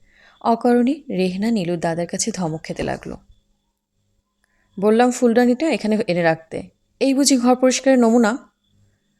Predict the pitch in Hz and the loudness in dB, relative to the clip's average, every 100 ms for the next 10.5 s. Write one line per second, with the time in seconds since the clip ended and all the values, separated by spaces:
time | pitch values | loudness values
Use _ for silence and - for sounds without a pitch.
0 | _ _ _ _ _ 269 254 254 262 254 | _ _ _ _ _ 0 0 0 0 0
1 | 226 185 - 202 202 170 156 175 160 - | 0 -2 -6 -2 0 2 0 -6 -6 -6
2 | - 185 _ _ _ _ _ _ _ _ | -8 -10 _ _ _ _ _ _ _ _
3 | _ _ _ _ _ _ _ _ _ _ | _ _ _ _ _ _ _ _ _ _
4 | _ _ _ _ 240 240 262 220 202 214 | _ _ _ _ -2 2 2 2 0 0
5 | 220 240 190 202 190 220 226 220 220 170 | -2 -4 -4 -6 -4 -4 -4 -8 -8 -4
6 | 170 185 175 190 233 _ - 214 220 220 | -6 -4 -6 -6 -10 _ -10 -4 -4 -2
7 | - 196 170 175 190 202 190 165 165 160 | -2 -4 -4 -4 -6 -6 -6 -6 -8 -10
8 | - 170 - - - _ _ _ _ _ | -12 -12 -12 -14 -18 _ _ _ _ _
9 | _ _ _ _ - 202 190 190 208 202 | _ _ _ _ -8 -2 0 0 -4 -2
10 | 214 214 214 180 | -2 -2 -2 -6